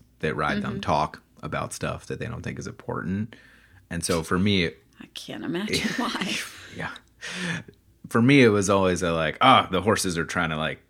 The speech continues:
Speaker 1: jump and be wild." And you're like, "Nah, hold 'em, simmer down." That was always the, the image.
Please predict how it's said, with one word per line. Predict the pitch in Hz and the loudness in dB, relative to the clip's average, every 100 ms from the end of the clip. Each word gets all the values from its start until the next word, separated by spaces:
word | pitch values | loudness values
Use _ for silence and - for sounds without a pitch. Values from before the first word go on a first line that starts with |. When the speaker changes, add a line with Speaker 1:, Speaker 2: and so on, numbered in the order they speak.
| _ _ _ - | _ _ _ -12
Speaker 1:
jump | 78 73 - | -6 -6 -6
and | 60 60 | -8 -6
be | - | -8
wild." | - 71 69 | -6 -8 -8
And | |
you're | - - | -8 -10
like, | - - | -12 0
"Nah, | 127 117 - _ _ | 0 0 -6 _ _
hold | - 92 | -4 -2
'em, | 90 90 _ _ _ _ _ _ _ - | -2 -6 _ _ _ _ _ _ _ -16
simmer | - - | -14 -12
down." | - - _ _ | -14 -18 _ _
That | - | -10
was | - | -8
always | - - | -12 -12
the, | - - 107 _ _ _ _ _ - _ | -14 -16 -18 _ _ _ _ _ -20 _
the | - | -12
image. | - - - | -10 -10 -14